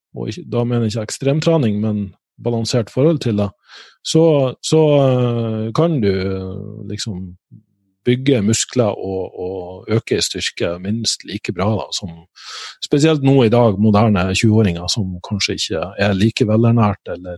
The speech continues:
eh, håndterer stress like bra som, som, eh,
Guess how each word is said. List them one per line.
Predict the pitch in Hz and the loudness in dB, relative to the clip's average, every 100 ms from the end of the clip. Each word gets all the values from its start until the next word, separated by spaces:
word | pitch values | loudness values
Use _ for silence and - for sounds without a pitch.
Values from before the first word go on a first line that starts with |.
| 92 | -10
eh, | 85 90 87 _ _ _ _ _ 123 | -12 -14 -20 _ _ _ _ _ 2
håndterer | 117 110 95 | 4 4 2
stress | - 113 - | 2 0 -2
like | - 104 | -8 -10
bra | 98 78 | -8 -8
som, | - 82 90 _ _ _ _ - | -10 -12 -20 _ _ _ _ -8
som, | 101 95 | -6 -6
eh, | 92 92 90 95 98 _ _ _ - | -8 -8 -10 -14 -18 _ _ _ -16